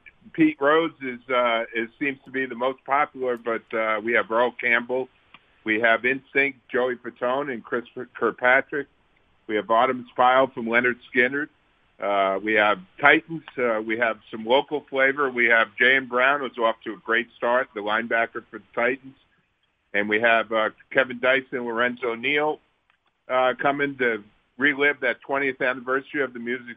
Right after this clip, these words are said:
City Miracles. We have Hall of Famer Raymond Berry. We just, uh, we have,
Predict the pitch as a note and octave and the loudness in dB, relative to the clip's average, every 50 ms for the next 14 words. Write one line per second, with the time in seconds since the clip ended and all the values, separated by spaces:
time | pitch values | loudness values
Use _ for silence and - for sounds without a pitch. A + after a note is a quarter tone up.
0 | _ - B2 A2+ A#2 A2 A#2 B2 C3+ C#3+ C3+ - C#3 C#3 - - _ _ _ _ | _ -4 -4 -4 -2 -2 0 0 0 0 -2 -4 -6 -6 -6 -8 _ _ _ _
1 | _ _ _ _ _ _ - A2+ A2 A2+ A2 - C3 C3 C3 B2+ B2 - - C3 | _ _ _ _ _ _ -2 0 0 0 0 0 2 2 4 2 2 2 2 2
2 | B2 B2 A#2+ A#2 A#2+ A#2+ B2 B2 A#2+ A2+ A2+ G#2+ - B2+ C3+ C#3+ D3+ D3 C#3+ C#3 | 2 2 0 -2 -2 0 0 0 -2 -4 -10 -4 0 2 4 4 4 4 2 0
3 | C#3 C3+ - _ _ _ _ _ _ _ _ _ _ - C3 C#3+ D3 D3 E3+ E3 | -2 -6 -10 _ _ _ _ _ _ _ _ _ _ -8 -6 -6 -4 -2 -2 -4
4 | C#3+ - - C3+ B2+ B2+ B2+ C3 C3 C3 C3 B2+ B2 | -2 -2 0 0 0 0 0 2 2 4 4 4 2